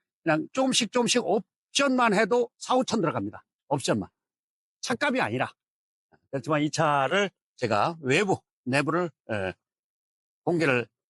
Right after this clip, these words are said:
해드릴 거고요. 옵션은, 에, 오토보다는 수동, 편의성은 좀 덜하다고 봐야 돼. 그렇지만 안전성, 엔진 미션의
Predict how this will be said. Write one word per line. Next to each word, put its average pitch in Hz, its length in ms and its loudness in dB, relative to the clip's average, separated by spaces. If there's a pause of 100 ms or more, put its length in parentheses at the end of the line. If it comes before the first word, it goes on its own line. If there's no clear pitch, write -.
해드릴 180 500 0
거고요. 117 440 0 (340)
옵션은, 214 600 0 (420)
에, 113 280 -2
오토보다는 220 640 2
수동, 196 440 -2
편의성은 285 540 0
좀 208 260 -6
덜하다고 190 440 0
봐야 139 180 2
돼. 120 100 -2
그렇지만 160 320 -2
안전성, 190 440 0 (800)
엔진 240 300 0
미션의 185 400 0